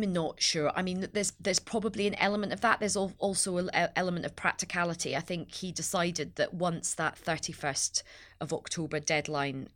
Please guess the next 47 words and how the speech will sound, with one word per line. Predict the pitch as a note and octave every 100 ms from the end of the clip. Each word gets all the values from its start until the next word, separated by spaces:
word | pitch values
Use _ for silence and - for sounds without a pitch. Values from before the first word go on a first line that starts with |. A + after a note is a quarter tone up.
| _
had | - D3
passed, | - E3 D#3 -
that | D#3 -
was | D3+
the | D#3+
right | D3+ D3+ -
time | - C#3+ C3+
for |
him | D3 D3
to | -
step | C3+ -
down. | D3 C#3+
Parliament | - D3 D#3+ D3 -
is | D3+
still | - D#3 C#3+ - - - -
in | D3+ D3+
session, | E3+ D#3 - G#2+
so | - D3+
it, | - - - -
it | E3+
does | E3+ D3+
feel | D#3+ D3+
right. | D#3 D3+ -
This | D3
feels | - D3+ D#3
the | D3
right, | C#3+ - -
and | F#3
this | G3+
is | G#3+
not | A3 -
the |
first | - F#3 E3 -
time | - E3+ D#3+ D3 - - - -
a |
speaker | - F3 E3 D#3
has | D3+
been | D#3+ D3+
chosen | E3+ D3+ C#3+
towards | - D3+ D3+
the | - -
end | D3 D3 C#3 -
of | C#3
a | C#3+
Parliament | - C#3 C#3 - - - -
either. | C#3 C#3 - - - - - - - F3+
Um, | F3 F3 E3+